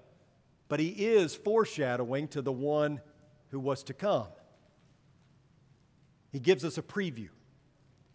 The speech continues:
of what God reigning over the earth through a man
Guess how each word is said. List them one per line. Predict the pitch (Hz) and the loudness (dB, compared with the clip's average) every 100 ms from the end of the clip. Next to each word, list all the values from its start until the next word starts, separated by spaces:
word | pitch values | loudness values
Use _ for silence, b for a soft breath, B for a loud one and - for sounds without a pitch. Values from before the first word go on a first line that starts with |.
| _ _ _ - | _ _ _ -8
of | 135 | -4
what | 160 143 | 0 0
God | 139 170 185 147 127 | 6 8 8 8 0
reigning | 160 196 202 196 | 0 2 0 0
over | 180 180 156 | 2 2 2
the | 156 180 | -2 0
earth | 170 123 117 - - - _ _ - | 2 2 -2 -14 -20 -20 _ _ -4
through | 156 127 | 0 2
a | |
man | 135 156 202 202 | 2 0 0 -2